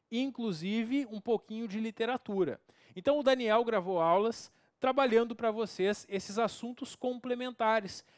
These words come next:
que só são cobrados aqui nos específicos. Também ele já gravou as aulas, já estão disponíveis no curso.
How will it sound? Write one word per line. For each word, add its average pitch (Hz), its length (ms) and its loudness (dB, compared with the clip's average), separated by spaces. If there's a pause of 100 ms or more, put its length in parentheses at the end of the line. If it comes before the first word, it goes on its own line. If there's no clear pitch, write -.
que - 80 -18
só 185 140 -2
são 202 200 -6
cobrados 180 540 -2
aqui 180 160 -8
nos 170 180 -10
específicos. 202 920 -10 (260)
Também 202 340 0
ele 185 160 -4
já 175 160 -2
gravou 175 300 -4
as 151 160 -4
aulas, 151 280 -4
já 151 120 -8
estão 143 260 -12
disponíveis 135 640 -12
no 156 140 -14
curso. - 480 -20